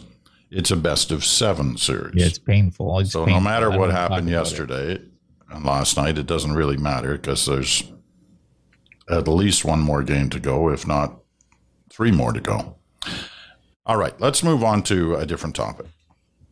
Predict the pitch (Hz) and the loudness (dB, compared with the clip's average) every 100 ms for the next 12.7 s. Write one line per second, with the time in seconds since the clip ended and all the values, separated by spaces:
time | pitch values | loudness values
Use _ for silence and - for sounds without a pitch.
0 | _ _ _ _ - - 104 110 151 131 | _ _ _ _ -10 -6 -2 2 2 2
1 | 101 101 90 73 80 - _ _ _ 120 | 2 0 -2 -2 -6 -6 _ _ _ 0
2 | 110 113 139 135 - - 113 127 123 117 | 4 4 4 2 0 -2 0 2 2 0
3 | 107 92 - 87 80 78 - - 64 57 | 0 -2 0 0 0 -6 -8 -6 -8 -8
4 | 85 - - _ - _ _ - 82 78 | -10 -10 -20 _ -20 _ _ -4 0 0
5 | - - 73 71 69 69 69 78 76 80 | 0 0 2 2 0 -2 -2 0 2 2
6 | 78 67 - - - 71 71 73 67 69 | 2 2 0 -2 -10 -6 -2 0 0 -2
7 | - - - - _ _ _ _ _ _ | -2 -4 -6 -20 _ _ _ _ _ _
8 | _ _ 78 71 64 52 64 - - - | _ _ -2 0 0 0 0 -2 -6 -10
9 | - - - - - _ - 92 85 82 | -20 -20 -20 -20 -20 _ -6 -2 0 0
10 | 76 - - - 98 98 95 - 101 98 | 0 -6 -18 -6 -2 0 0 0 2 2
11 | 95 - 117 - 123 - 90 85 85 78 | 0 0 -2 -2 -2 -2 0 0 0 -4
12 | 78 92 78 82 76 71 | -4 -4 -4 -6 -6 -8